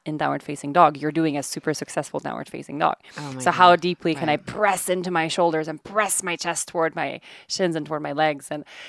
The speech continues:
Speaker 1: so that was really what I was, was pulling toward. No one had ever introduced even the idea of consolidating <laughs>
Speaker 2: Yeah.
Speaker 1: in the
Speaker 2: Yeah.
Speaker 1: shape and what
Speaker 2: Yeah.
Speaker 1: that, what that does for me long term. So yeah, of course I was in a lot of pain, but I was able to look at it from that place of like, "Okay, wait, I'm in a lot of pain. Here's someone with experience.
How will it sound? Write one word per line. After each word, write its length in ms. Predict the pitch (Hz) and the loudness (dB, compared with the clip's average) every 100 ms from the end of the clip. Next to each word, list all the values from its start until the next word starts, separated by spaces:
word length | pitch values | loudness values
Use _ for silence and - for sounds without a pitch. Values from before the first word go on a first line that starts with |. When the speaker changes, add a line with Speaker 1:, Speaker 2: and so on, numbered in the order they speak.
| - | -4
Speaker 1:
so 160 | - 180 | 4 4
that 180 | 180 175 | 6 4
was 240 | 170 - - - | 2 -4 -12 -6
really 200 | 165 147 | -4 -4
what 120 | 143 | -4
I 80 | 135 | -6
was, 260 | 135 - - | -8 -12 -16
was 160 | - | -18
pulling 320 | - - 277 | -8 -2 -2
toward. 200 | 190 - | -2 -6
No 160 | 151 185 | 4 6
one 140 | 190 | 6
had 100 | 190 | 6
ever 200 | 170 170 | 2 2
introduced 480 | 165 165 170 170 - | -2 -6 -6 -6 -6
even 160 | 160 156 | -8 -8
the 140 | 151 | -8
idea 500 | 156 156 - 247 196 | -10 -10 -2 4 6
of 300 | 131 135 - | 6 2 0
consolidating 1040 | - 156 - - - 220 220 247 262 269 220 - 294 | -8 -14 -10 -8 -4 0 0 0 0 -2 -2 2 2
<laughs> 260 | - 294 - | 2 -2 -2
Speaker 2:
Yeah. 220 | 135 123 120 - | -6 -4 -6 -2
Speaker 1:
in 140 | 202 | 0
the 60 | 180 | 0
Speaker 2:
Yeah. 120 | 175 | -2
Speaker 1:
shape 280 | - 156 - - | 0 -2 -4 -4
and 100 | 165 | 0
what 140 | 160 | 2
Speaker 2:
Yeah. 40 | 131 | 2
Speaker 1:
that, 180 | 156 - - | 0 -2 -8
what 160 | 165 - | -6 -2
that 220 | - - | -2 2
does 260 | 190 196 - | 6 6 4
for 160 | - | -4
me 120 | 139 135 | -4 -4
long 240 | 139 139 | -6 -6
term. 320 | - 175 - - _ _ | 0 0 0 -8 _ _
So 120 | - | -2
yeah, 120 | 330 254 | 2 4
of 100 | - | 4
course 220 | 339 294 | 2 4
I 40 | |
was 140 | 180 170 | 2 0
in 80 | |
a 40 | 156 | 0
lot 100 | 143 | -2
of 80 | 147 | -2
pain, 220 | - 139 - - - - | -6 -10 -12 -16 -10 6
but 80 | 208 | 8
I 80 | 220 | 10
was 120 | 202 | 10
able 220 | 196 180 | 10 8
to 140 | - 185 | 6 4
look 160 | 185 | 4
at 80 | 170 | 4
it 80 | 160 | 2
from 140 | 175 156 | 0 -2
that 140 | 139 | -2
place 260 | - 160 - | -2 -6 -4
of 60 | |
like, 140 | 139 143 | -2 -2
"Okay, 180 | 185 | 2
wait, 140 | 180 160 | 2 2
I'm 120 | 156 | 2
in 120 | 160 | 0
a 40 | 175 | 2
lot 120 | 165 | 2
of 100 | 170 | 2
pain. 240 | 165 151 | -2 -2
Here's 220 | 160 165 | 0 0
someone 180 | 160 165 | 0 -2
with 140 | 156 147 | -2 -4
experience. 680 | - - 185 147 143 - | -4 2 2 2 -6 -10